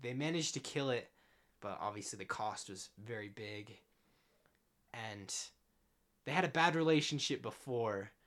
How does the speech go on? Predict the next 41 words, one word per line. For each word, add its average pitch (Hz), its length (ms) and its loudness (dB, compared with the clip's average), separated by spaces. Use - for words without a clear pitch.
but 113 120 -4
now 123 200 0
Seth - 360 -2
realizes 113 680 2
that, 82 180 -8
like, 82 240 -14
what 101 140 -12
their 98 100 -8
grandpa 92 420 -6
said 95 280 -4
is 85 140 -6
true 98 500 -4
about 98 400 -6
him 104 340 -10
not 98 240 -4
ever 110 200 -8
becoming 104 560 -10
anything 101 380 -10
anymore, 98 320 -10
'cause, - 180 -16
like, - 120 -14
how 104 160 -8
is 107 80 -10
he 104 100 -12
supposed - 320 -8
to - 60 -10
hunt 104 300 -10
if - 60 -20
he - 80 -18
can't 78 360 -16
walk, 80 420 -8
kinda 98 240 -10
deal. 95 440 -10
And 120 100 -10
so 113 100 -4
he's 160 480 0
super 135 340 -2
depressed. - 840 -4
They 127 80 -2
go 139 140 -2
back 127 480 4